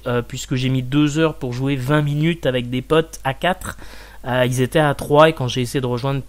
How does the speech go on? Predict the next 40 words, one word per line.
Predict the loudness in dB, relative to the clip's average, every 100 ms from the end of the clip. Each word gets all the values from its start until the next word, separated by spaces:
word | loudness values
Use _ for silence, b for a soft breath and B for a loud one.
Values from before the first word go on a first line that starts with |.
| 4
pas | 6 6
moyen, | 4 2 0 -2 -4
ça | -4 -2
a | -2
mis | -2 -2 -4 B B B -4
des | 4 4
plombes | 4 4 4 4 0
et |
quand | 0 0
j'ai | 0
réussi | 0 0 2
à | 2
rejoindre, | 2 2 0
c'est | -2 -2
les | -2
potes | -2 -2 -2
qui | -6
se | -6
sont | -6
fait | -2 -2
jarter. | -2 -4 -2 0 -2 -4 B B B -6
Euh, | -2 0 0 0 -4 -6
j'avais | 0 2 2
carrément, | 2 4 4 4 4 2
les | 2
potes | 2 0 2
avaient | 0 0 0 -2 -4
un | -4 -2 -4 2
code | 4 4 2 -6 -8 B B 0
crossplay | 2 2 0 -2 2 2
qu'ils | 0 -4
pouvaient | 0 4 4
me | 6
donner, | 6 6 4 2
mais | -2 -2
ils | -2 0
en |
avaient | 0 0
chacun | -2 0 0 2 2 2
un | 2